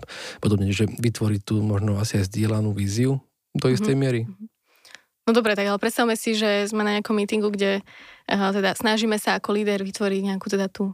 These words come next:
Speaker 2: eh, kultúru bezpečia, bezúhonnú kultúru. A ako by to vyzeralo pri takej diskusii? Hovoríš, že akože, a ja, ja teda s tým súhlasím, že zaujímať sa o názory,
Speaker 1: Mhm.
Speaker 2: nápady ostatných, čiže nejako by som sa snažila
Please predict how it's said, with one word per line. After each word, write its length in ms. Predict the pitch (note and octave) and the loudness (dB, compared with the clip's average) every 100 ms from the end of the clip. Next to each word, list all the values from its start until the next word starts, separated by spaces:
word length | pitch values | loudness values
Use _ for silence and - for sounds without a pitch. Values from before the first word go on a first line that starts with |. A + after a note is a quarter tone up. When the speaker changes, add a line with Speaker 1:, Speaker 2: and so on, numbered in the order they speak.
| - | -6
Speaker 2:
eh, 420 | - G3 F#3+ F#3 F#3 | -2 0 0 -2 -2
kultúru 560 | A3 G#3 G#3+ G3 F#3+ - | -2 0 0 0 -2 -6
bezpečia, 640 | G#3 A3 - G#3 - G3+ | 0 0 2 -2 0 0
bezúhonnú 480 | G#3 G#3+ A3 G3+ G3+ | 0 0 0 0 -2
kultúru. 320 | - A3 G#3+ G3+ - - - - - | -2 -2 -2 -4 -4 -6 -4 -6 -2
A 240 | G#3 G3+ - | 2 2 2
ako 180 | A3+ B3 | 2 2
by 80 | A#3+ | 2
to 100 | A3+ | 2
vyzeralo 360 | A3+ A3+ G3 | 2 2 0
pri 160 | F#3+ F#3+ | -2 -2
takej 240 | G3 - | -2 -2
diskusii? 400 | F#3+ - G3+ G#3+ | -4 -2 -2 0
Hovoríš, 220 | G#3 G#3 G#3 | 2 2 0
že 80 | G3 | -2
akože, 220 | G#3+ F#3+ - _ - | 0 -2 -4 _ -6
a 80 | - | -2
ja, 120 | G3 | 0
ja 120 | G3+ | 0
teda 160 | G3 G3+ | 0 0
s 80 | G3 | 0
tým 160 | G3+ | -2
súhlasím, 460 | - A3+ G3+ - G3 | 0 2 0 0 -2
že 100 | G3+ | 0
zaujímať 320 | G#3+ A3+ G#3 | 2 2 0
sa 100 | - - | -2 -2
o 100 | F#3+ | 0
názory, 560 | F#3+ G3 G#3 G#3 G3+ | 0 0 0 0 0
Speaker 1:
Mhm. 60 | F#3+ | 0
Speaker 2:
nápady 340 | F#3+ A3 G3+ | 2 2 2
ostatných, 480 | G3 - G3+ A3+ B3 | -2 -2 -2 0 0
čiže 240 | - G3 | 0 -2
nejako 320 | F#3+ F#3 F#3 F#3+ | 0 -2 -2 -4
by 80 | |
som 180 | F#3+ F#3+ F#3 | -2 -2 -2
sa 100 | F3+ | -2
snažila 480 | G3+ G3 F#3+ F3+ | -2 0 0 -2